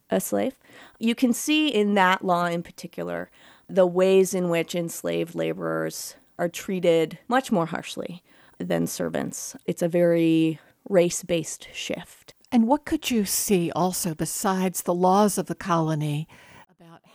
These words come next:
Speaker 2: how the masters viewed and treated the indentured servants and the slaves?
Speaker 1: Um, other things I looked at, I looked at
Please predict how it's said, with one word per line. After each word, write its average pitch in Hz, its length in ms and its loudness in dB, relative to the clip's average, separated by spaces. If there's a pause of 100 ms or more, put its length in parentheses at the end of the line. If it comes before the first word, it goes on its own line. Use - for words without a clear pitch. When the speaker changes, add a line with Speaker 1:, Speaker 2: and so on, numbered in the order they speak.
Speaker 2:
how 220 480 -10
the 185 140 -8
masters 180 640 -8
viewed 196 340 -2
and 170 220 0
treated 160 640 -4
the 151 340 -2
indentured 160 600 -2
servants 233 440 0
and 190 160 4
the 175 60 2
slaves? 202 500 -6 (680)
Speaker 1:
Um, 285 320 4 (580)
other 339 220 4
things 277 360 0
I 220 160 2
looked 190 340 0
at, 180 320 -2
I 196 160 0
looked 196 460 0
at 185 380 2